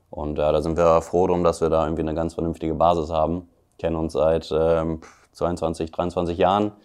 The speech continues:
von klein auf und, ähm, ergänzen uns trotzdem aber irgendwie cool in unseren Kompetenzen. Ja,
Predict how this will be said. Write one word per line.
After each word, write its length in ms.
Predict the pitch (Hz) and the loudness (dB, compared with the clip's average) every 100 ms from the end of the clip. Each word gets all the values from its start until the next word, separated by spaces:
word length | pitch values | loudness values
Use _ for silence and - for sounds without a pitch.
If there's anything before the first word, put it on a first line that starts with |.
| _ _ _ | _ _ _
von 180 | 90 87 | -6 0
klein 240 | 90 85 | 2 4
auf 420 | 71 92 101 98 | 6 6 4 0
und, 480 | - 90 80 80 80 | -6 -2 -2 -2 -4
ähm, 360 | 82 76 78 71 | -6 -6 -6 -4
ergänzen 440 | 78 85 90 - | -2 -2 -2 -4
uns 160 | 85 - | -6 -4
trotzdem 360 | 95 - 95 | -6 -4 -2
aber 200 | 85 90 | 0 0
irgendwie 420 | 73 90 90 87 85 | -2 -4 -2 -4 -4
cool 380 | 101 95 95 90 | -2 0 2 0
in 240 | 76 85 82 | -2 -2 -4
unseren 480 | 78 85 80 82 82 | -4 -6 -4 -4 -6
Kompetenzen. 680 | 90 87 90 104 101 113 113 _ _ _ _ _ _ | -6 -6 -4 -4 -2 -4 -4 _ _ _ _ _ _
Ja, 260 | 80 76 - | -4 -4 -4